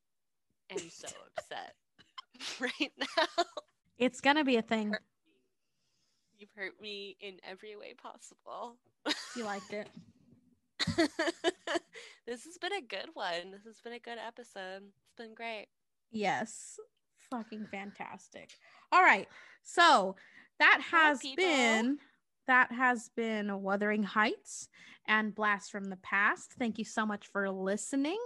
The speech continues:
Speaker 2: Thank you to
Speaker 1: Woo.
Speaker 2: Susan Dorda for our wonderful artwork. You can find her work
Speaker 1: She's
Speaker 2: at
Speaker 1: the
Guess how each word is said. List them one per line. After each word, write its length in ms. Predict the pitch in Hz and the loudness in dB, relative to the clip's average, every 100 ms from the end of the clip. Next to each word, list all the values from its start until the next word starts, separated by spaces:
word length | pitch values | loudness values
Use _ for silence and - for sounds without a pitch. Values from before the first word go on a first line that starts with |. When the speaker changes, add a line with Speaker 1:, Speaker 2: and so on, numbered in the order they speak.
| - - - _ | -10 -18 -20 _
Speaker 2:
Thank 280 | 277 262 240 | 2 2 2
you 180 | 254 240 240 | 0 -2 0
to 200 | 269 240 | 0 0
Speaker 1:
Woo. 80 | 220 | 0
Speaker 2:
Susan 600 | 214 294 294 220 233 220 | -2 -2 -2 0 0 0
Dorda 360 | 196 214 233 302 494 - - | 0 2 4 4 0 -4 -6
for 540 | 208 190 190 190 190 - | -4 0 2 2 2 2
our 180 | 202 | 0
wonderful 800 | 190 220 208 190 - 190 185 190 - - _ _ - | 0 0 0 -2 -4 -2 -2 -4 -8 -20 _ _ 4
artwork. 600 | 226 - 240 359 403 - | 6 6 4 2 0 -2
You 140 | 233 | -2
can 240 | 208 202 202 | 0 -2 0
find 260 | 214 202 | 0 0
her 240 | 202 285 349 | 4 4 4
work 240 | 233 285 - | 4 2 -2
Speaker 1:
She's 120 | 233 | 0
Speaker 2:
at 340 | 196 190 175 - - | 2 2 2 -6 2
Speaker 1:
the 220 | 349 330 | 2 2